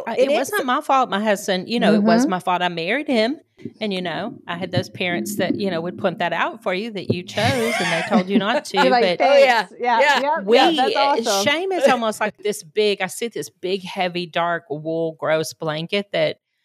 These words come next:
Speaker 1: we put over ourselves,
Speaker 3: Yeah.
Speaker 1: and it weighs us down, and it hides us, and it could be self.
Speaker 3: Well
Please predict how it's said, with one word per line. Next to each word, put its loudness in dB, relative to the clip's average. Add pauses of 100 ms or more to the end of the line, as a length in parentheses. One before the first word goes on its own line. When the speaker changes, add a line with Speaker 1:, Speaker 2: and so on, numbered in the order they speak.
(220)
Speaker 1:
we 0
put -6
over 0
ourselves, -4
Speaker 3:
Yeah. -12
Speaker 1:
and -4
it -2
weighs -2
us -10
down, -4
and -8
it -8
hides -4
us, -6
and -6 (560)
it -4
could -2
be -2
self. -6 (680)
Speaker 3:
Well -4